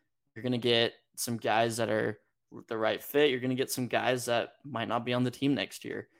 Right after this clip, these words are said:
And this is where you kinda figure out who those guys are and who they aren't. Um, and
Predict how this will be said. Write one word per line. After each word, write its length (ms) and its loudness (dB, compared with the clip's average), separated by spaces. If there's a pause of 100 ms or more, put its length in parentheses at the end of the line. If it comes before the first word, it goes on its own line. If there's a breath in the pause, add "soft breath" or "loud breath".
(520)
And 580 -6 (920)
this 160 -4
is 200 -2
where 140 0
you 80 -2
kinda 160 -4
figure 380 -6
out 260 0
who 120 -6
those 120 -4
guys 300 -2
are 180 0
and 100 -6
who 160 -6 (200)
they 140 -8
aren't. 220 -8 (760)
Um, 400 -4 (1000)
and 480 -4